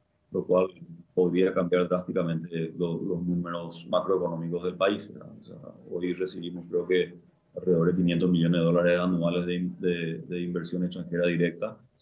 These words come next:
y eso podría triplicarse en,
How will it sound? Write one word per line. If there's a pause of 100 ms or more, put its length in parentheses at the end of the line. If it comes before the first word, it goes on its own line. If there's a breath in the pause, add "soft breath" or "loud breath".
(340 soft breath)
y
eso
podría (520)
triplicarse (380)
en,